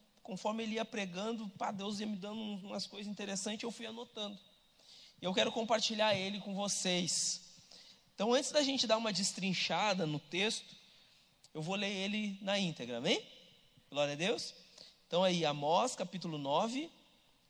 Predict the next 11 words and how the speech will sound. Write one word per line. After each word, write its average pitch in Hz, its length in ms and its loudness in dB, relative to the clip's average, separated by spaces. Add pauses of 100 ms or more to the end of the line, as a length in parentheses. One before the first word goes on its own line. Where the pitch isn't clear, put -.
verso 180 680 0
onze, 175 380 0
a - 20 -10
partir 135 280 -6
do 196 80 -8
verso 190 340 -2
onze. 123 380 -4 (340)
Diz 175 200 2
assim: 131 420 2 (400)
"Naquele 185 420 2
dia, 220 580 6